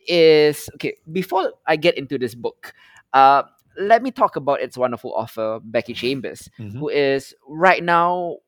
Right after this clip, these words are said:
Speaker 1: my favorite sci-fi author.
Speaker 2: Ooh.
Speaker 1: Um, and here's the reason. I, I read a lot of sci-fi, and it's a genre that's become, um, overpopulated with cynicism and grimness and
Speaker 2: Mm-hmm.
Speaker 1: violence,
Speaker 2: Mm-hmm.
Speaker 1: and whether it's, you know,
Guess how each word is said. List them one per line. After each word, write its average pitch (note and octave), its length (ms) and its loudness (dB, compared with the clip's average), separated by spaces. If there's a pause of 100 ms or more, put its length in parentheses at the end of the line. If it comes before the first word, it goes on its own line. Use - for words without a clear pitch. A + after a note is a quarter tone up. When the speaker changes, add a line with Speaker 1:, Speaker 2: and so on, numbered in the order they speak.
(140)
Speaker 1:
my D#3+ 220 -2
favorite D#3+ 500 -2
sci-fi A2+ 340 -2
author. - 460 -8
Speaker 2:
Ooh. G2 320 2
Speaker 1:
Um, B2+ 360 0 (680)
and E3+ 180 0
here's D#4 240 -2
the E3+ 80 -4
reason. C#3+ 380 -4
I, G#2+ 140 0
I A2+ 160 2
read E3 320 -4
a G#3 60 0
lot D#3+ 120 4
of B2 80 -6
sci-fi, A#2+ 500 0
and A#2+ 220 -4
it's A2+ 160 -12
a C3 60 -2
genre D3 380 0
that's A#2 180 -4
become, A#2 460 -4 (460)
um, A#2+ 260 -2
overpopulated D3+ 880 -2
with A2+ 160 -8
cynicism D3+ 880 -2
and G#2 240 -8
grimness C#3+ 580 -4
and G#2+ 120 -6
Speaker 2:
Mm-hmm. A2 80 -8
Speaker 1:
violence, D3+ 600 -2
Speaker 2:
Mm-hmm. G#2+ 100 0
Speaker 1:
and B2 120 -6 (500)
whether F#3+ 520 2
it's, - 300 -6
you C#3+ 60 -12
know, A#2 220 -12